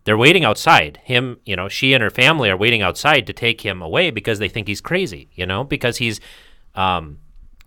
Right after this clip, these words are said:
preaching these fiery sermons. He is, people are mad at him.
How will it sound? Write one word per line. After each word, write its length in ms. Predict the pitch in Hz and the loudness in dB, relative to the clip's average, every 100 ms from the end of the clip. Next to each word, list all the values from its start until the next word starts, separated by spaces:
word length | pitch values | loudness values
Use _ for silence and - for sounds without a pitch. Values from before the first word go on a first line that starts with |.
| - | -4
preaching 440 | - 135 160 156 | 2 4 4 2
these 180 | 143 - | 2 -4
fiery 320 | - 98 143 | 0 2 4
sermons. 720 | 151 113 101 87 90 127 - - _ _ _ | 2 0 0 0 -4 -8 -10 -14 _ _ _
He 280 | 110 110 110 | 0 4 4
is, 320 | 107 92 - _ _ _ _ | 2 -2 -8 _ _ _ _
people 200 | 101 123 | -4 4
are 140 | 135 156 | 6 6
mad 300 | 127 110 95 | 8 8 6
at 80 | |
him. 300 | 87 90 127 | 4 0 -2